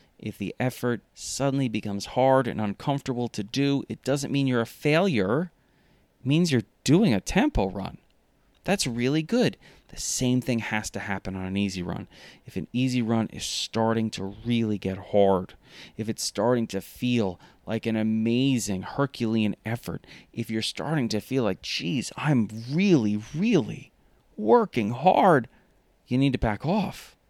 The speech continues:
You're not doing an easy run anymore. What's the purpose of this run? To recover from a hard effort or in anticipation of a future hard effort?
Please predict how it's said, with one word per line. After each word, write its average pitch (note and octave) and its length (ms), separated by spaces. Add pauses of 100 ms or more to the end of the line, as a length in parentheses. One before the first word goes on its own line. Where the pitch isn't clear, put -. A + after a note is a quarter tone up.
(100)
You're C#3 100
not F3 100
doing D3 200
an C3 100
easy G3+ 240
run G2+ 180
anymore. F#2+ 480 (340)
What's - 200
the F#3+ 80
purpose E3+ 400
of D#3 80
this E3 180
run? D#3+ 260
To - 140
recover C#3+ 720 (180)
from A#2 340
a C#3+ 100
hard C#3 240
effort C#3 340 (320)
or F#2+ 120
in F#2 60
anticipation G#2+ 800
of G2+ 100
a G2+ 80
future F#2+ 380
hard G2 200
effort? - 320